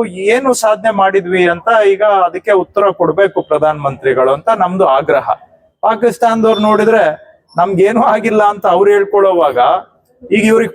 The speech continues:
ಪಾಠ ಕಲ್ಸಕ್ ಹೋಗಿ ಮತ್ತೆಲ್ಲೋ ಅವರಿಗೆ ಪರೋಕ್ಷವಾಗಿ ನಾವೇನಾದ್ರೂ, ಆ, ನಾವು ಅವರಿಗೆ ಸಹಕಾರಿ ಆಗುವಂತ ಒಂದು ತಾತ್ಪರ್ಯಕ್ಕೆ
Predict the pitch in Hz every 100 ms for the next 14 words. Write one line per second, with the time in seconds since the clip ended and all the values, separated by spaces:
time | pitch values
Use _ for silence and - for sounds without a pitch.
0 | 151 156 254 247 233 233 240 240 208 233
1 | 190 143 180 - - - - - - -
2 | 170 180 - 254 269 277 247 269 277 269
3 | 247 214 233 277 - 254 240 240 247 247
4 | 240 214 208 214 220 226 220 220 226 220
5 | 202 - - _ _ _ _ _ _ _
6 | _ 156 170 170 160 151 143 139 139 131
7 | 127 123 - - _ 170 175 190 190 180
8 | 165 160 156 151 156 147 190 208 214 190
9 | 185 180 185 180 165 170 165 165 160 160
10 | 151 147 147 165 180 170 151 180 - 180
11 | 175 165